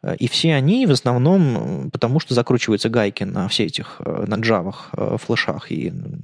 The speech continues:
всяких native клиентах. И, возможно, как раз вот для таких историй. Мы как бы просто,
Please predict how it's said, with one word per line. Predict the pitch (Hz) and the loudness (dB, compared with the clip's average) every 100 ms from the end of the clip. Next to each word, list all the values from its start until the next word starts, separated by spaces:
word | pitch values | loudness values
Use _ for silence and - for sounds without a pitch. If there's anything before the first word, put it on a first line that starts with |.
| - | -10
всяких | - 170 - - | -6 -6 -8 -10
native | 113 110 110 - | -4 -2 -2 0
клиентах. | 160 220 208 170 - _ - - - - - | 2 2 2 0 -2 _ -20 -18 -18 -14 -2
И, | 117 | 2
возможно, | 113 110 117 170 185 175 160 143 123 104 78 - 147 135 - _ _ - | 2 2 2 4 6 6 4 2 0 -2 -4 -6 -8 -10 -16 _ _ -4
как | 120 | 0
раз | 135 | 2
вот | 135 123 | 2 2
для | 123 | 2
таких | 139 - 101 | 2 0 -2
историй. | - - - | -4 -6 0
Мы | 135 | 2
как | 165 147 | 2 2
бы | |
просто, | 135 156 - 135 | 4 2 2 -2